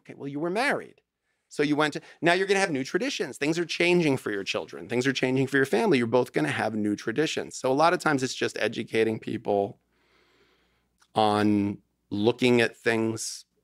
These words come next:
in a different way, looking at their parenting in a different way. We're not gonna live in the same house anymore, but we're still gonna parent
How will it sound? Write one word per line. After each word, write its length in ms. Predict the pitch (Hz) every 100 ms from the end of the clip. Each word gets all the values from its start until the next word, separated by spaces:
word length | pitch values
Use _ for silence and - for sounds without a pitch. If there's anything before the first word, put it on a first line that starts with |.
| -
in 60 | 113
a 60 | 107
different 440 | 110 101 123 -
way, 280 | 98 87 -
looking 280 | 101 117 131
at 100 | 127
their 100 | 120
parenting 640 | - - 113 110 110 104 104
in 80 |
a 60 | 101
different 380 | 95 87 90 -
way. 280 | 87 - - _ _ _
We're 80 | 107
not 160 | 113 98
gonna 160 | 123
live 180 | 117 113
in 60 | 113
the 80 | 120
same 240 | 104 98
house 360 | - 107 101 -
anymore, 320 | 101 92 95
but 140 | -
we're 80 | -
still 180 | - 107
gonna 140 | 104
parent 400 | - - 98 -